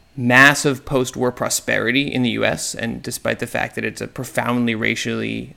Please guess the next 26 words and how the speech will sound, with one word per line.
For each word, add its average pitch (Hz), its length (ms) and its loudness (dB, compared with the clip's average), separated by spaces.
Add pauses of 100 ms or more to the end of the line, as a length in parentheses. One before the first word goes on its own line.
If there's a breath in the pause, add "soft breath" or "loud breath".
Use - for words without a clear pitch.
unequal 117 360 0
society, 120 760 -2
that 123 180 0
also, 117 380 -4 (240)
that 123 140 -2
includes 117 720 -8 (240)
huge 131 380 0
swaths 120 400 -4
of 120 80 -8
the 117 60 -2
African 117 260 -6
American 117 240 -4
population 117 580 -2
that 120 140 2
are 110 160 -2 (440 loud breath)
able 135 340 4
to, 120 380 0 (320)
you 131 120 0
know, 113 220 -4
have 117 360 -10 (320)
more 127 320 4
ready 113 320 0
access - 320 -4
to - 80 -10
consumer 117 400 -6
goods. 156 500 2